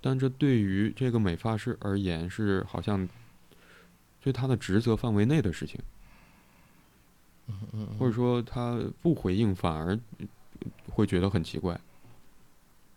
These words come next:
Speaker 1: 因为，嗯，在，呃，会员账号上充值了，或者说去约他理发了，或者做头发护理了，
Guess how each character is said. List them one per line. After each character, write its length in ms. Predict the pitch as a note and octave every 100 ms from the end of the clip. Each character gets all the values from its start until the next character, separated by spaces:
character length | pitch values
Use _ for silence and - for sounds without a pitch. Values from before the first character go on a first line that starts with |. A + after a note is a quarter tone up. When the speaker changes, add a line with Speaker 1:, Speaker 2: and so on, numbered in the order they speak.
| - - - -
Speaker 1:
因 100 | F#2
为， 280 | F#2 G2 G2 - - -
嗯， 420 | G2+ F#2 F2+ F2 - D#3+ E3 - - - D#3+ A2+
在， 360 | A2 G2+ F2+ - - _ - - - - - _ - _ - - -
呃， 80 | G#2+ F#2
会 340 | - - A2
员 180 | G2 F2+
账 200 | F#2+ G2
号 120 | G2+
上 160 | F#2 F2
充 220 | - G#2
值 140 | F#2+ D#2+
了， 360 | F2+ G2 F2+ - -
或 80 | -
者 80 | F#2+
说 220 | F#2 F#2+
去 260 | F2+ G2 F#2
约 340 | F#2+ G2 G2 G2
他 520 | - - F2+ F#2 G2 - - - - -
理 400 | G2 F2+ F2 G#2
发 220 | - A2 F#2+
了， 220 | E2+ F2 - -
或 80 | -
者 320 | F#2+ E2+ D#2+ G2
做 160 | G2+
头 200 | F#2 D#2
发 180 | F2+ F#2+
护 240 | - A#2+
理 140 | G2+ F2 -
了， 200 | F2